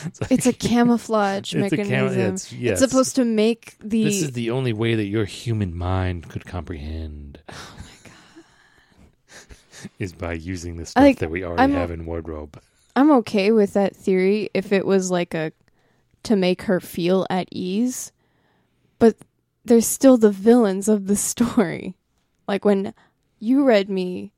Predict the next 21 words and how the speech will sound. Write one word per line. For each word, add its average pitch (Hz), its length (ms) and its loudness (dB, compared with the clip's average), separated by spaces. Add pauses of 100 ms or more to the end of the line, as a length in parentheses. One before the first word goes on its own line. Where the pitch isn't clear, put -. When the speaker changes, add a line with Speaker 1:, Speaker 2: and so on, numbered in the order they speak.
(340)
Speaker 2:
The 185 80 -14
Three 202 200 4
Billy 190 280 2
Goats - 560 -6 (640)
and 185 140 0
I 196 80 2
saw 214 240 4
that 190 240 0
drawing 208 460 0
of 202 100 -2
that 185 180 0
troll, 220 560 -2 (400)
I 247 100 4
was 302 400 2 (240)
thoroughly 262 420 4
frightened. 190 960 -2
<laughs> - 80 -20
Speaker 1:
I - 60 -20
don't 131 160 -10
remember 107 380 -10
that. 104 260 -12